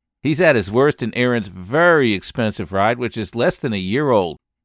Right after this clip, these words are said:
Listeners can use their imagination to figure out how stupid this can get. I'm not going any further with it, especially since I wouldn't want to be the person who has to clean it up. How do we help Biff and Aaron's fabulously expensive ride?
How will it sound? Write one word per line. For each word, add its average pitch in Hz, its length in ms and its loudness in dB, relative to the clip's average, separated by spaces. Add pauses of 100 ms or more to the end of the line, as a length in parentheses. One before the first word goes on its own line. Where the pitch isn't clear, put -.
(140)
Listeners 156 440 -2
can 117 180 -4
use 131 220 -2
their 120 200 2
imagination 151 760 -2
to - 60 -10
figure 139 340 -2
out 131 120 0
how 131 160 0
stupid 143 760 2
this 135 200 -2
can 139 200 -6
get. 107 220 0 (420)
I'm 147 140 -4
not 185 160 0
going 123 320 2
any 135 140 0
further 113 420 2
with 87 160 0
it, 80 80 -8 (140)
especially 170 420 -2
since 110 240 -6 (100)
I 131 220 6
wouldn't 101 300 0
want 98 120 -2
to 95 40 -4
be 95 140 -4
the 92 100 -6
person 104 360 -4
who 92 60 -4
has 107 200 -2
to - 80 -18
clean 113 340 -6
it 95 100 -2
up. 123 160 2 (400)
How 156 160 -8
do 214 100 0
we 185 120 4
help 175 300 2
Biff 165 220 0
and 107 120 -4 (140)
Aaron's 147 360 -2
fabulously 139 880 -2
expensive 110 580 -6
ride? 165 380 0